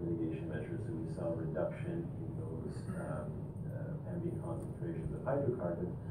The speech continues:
but production went to go, continued to go up. So we actually saw production, uh, peak after, uh, after the,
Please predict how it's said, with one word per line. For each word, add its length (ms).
but 160
production 440
went 200
to 80
go, 160
continued 400
to 120
go 160
up. 240
So 80
we 120
actually 320
saw 280
production, 680
uh, 200
peak 200
after, 640
uh, 480
after 280
the, 120